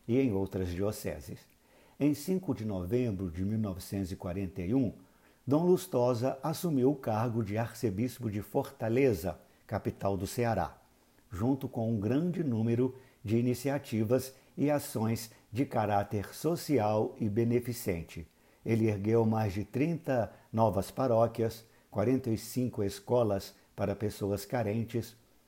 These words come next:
quatorze postos de saúde na periferia de Fortaleza, a Escola de Serviço Social,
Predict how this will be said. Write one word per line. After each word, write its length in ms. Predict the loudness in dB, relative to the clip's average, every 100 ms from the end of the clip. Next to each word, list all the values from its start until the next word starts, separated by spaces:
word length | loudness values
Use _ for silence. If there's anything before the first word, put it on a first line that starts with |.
| _
quatorze 580 | -6 -2 4 4 4 -2
postos 580 | -2 0 0 0 -4 -2
de 100 | -4
saúde 720 | -2 0 2 2 2 0 -2 -10 -18 -4
na 140 | -2
periferia 640 | 0 0 2 0 2 2
de 100 | 0
Fortaleza, 920 | -2 -2 -4 0 2 4 2 2 0 0 -12 _ _ _ 0
a 120 | 2
Escola 520 | 4 4 6 6 4
de 140 | 2 -2
Serviço 580 | 2 2 2 -2 -4
Social, 760 | -2 0 0 2 2 4 4 0